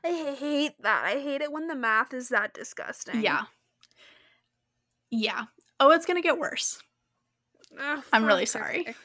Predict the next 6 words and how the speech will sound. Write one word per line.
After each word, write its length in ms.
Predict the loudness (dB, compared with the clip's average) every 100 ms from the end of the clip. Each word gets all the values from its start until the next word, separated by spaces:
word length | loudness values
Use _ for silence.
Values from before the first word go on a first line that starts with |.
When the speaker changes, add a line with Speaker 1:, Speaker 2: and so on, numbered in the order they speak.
| -20 -20 -20 -20 -20 -20 -16 -2
Speaker 2:
To 120 | -2
quote 380 | 6 10 10 10
Vox 340 | 8 8 2
Speaker 1:
Ugh. 0 |
Speaker 2:
again, 420 | 2 2 2 -2 -10 -20 _ _ _ _
<clears throat> 480 | -2 2 2 -2 -10